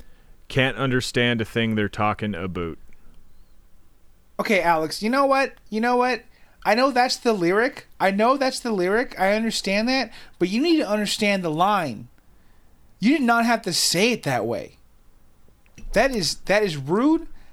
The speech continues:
Speaker 2: That is, that's appropriation. Um, I, I understand that you're
Speaker 1: It's
Speaker 2: trying
Speaker 1: a
Speaker 2: to
Speaker 1: quote. I'm not, it's a quote. It's, I'm
Speaker 2: I did not
Speaker 1: quoting
Speaker 2: hear you
Speaker 1: somebody.
Speaker 2: say the word quote after you said that v-, about,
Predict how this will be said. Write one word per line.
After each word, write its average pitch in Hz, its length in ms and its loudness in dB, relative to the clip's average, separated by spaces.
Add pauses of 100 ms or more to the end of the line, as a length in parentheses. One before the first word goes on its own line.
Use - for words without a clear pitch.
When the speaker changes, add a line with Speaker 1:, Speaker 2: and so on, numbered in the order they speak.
(140)
Speaker 2:
That 180 280 0
is, 165 340 0
that's 196 300 0
appropriation. 202 880 0 (840)
Um, 143 520 0
I, 151 220 0
I 196 200 2
understand 214 460 0
that 196 60 -6
you're 180 80 0
Speaker 1:
It's 165 100 -4
Speaker 2:
trying 180 220 2
Speaker 1:
a 180 60 2
Speaker 2:
to 175 140 0
Speaker 1:
quote. 143 380 2
I'm 120 180 0
not, 127 420 2
it's 120 200 -6
a 131 60 -2
quote. 107 540 -2
It's, 98 280 -8
I'm - 100 -2
Speaker 2:
I 240 60 4
did 381 140 -4
not 285 120 4
Speaker 1:
quoting 220 160 2
Speaker 2:
hear 214 100 2
you 220 60 2
Speaker 1:
somebody. 196 200 -2
Speaker 2:
say 196 300 2
the 160 140 0
word 151 340 0
quote 151 360 0
after 139 300 -2
you 127 160 -2
said 135 340 -2
that 117 140 -4
v-, 117 160 -12 (760)
about, 151 680 0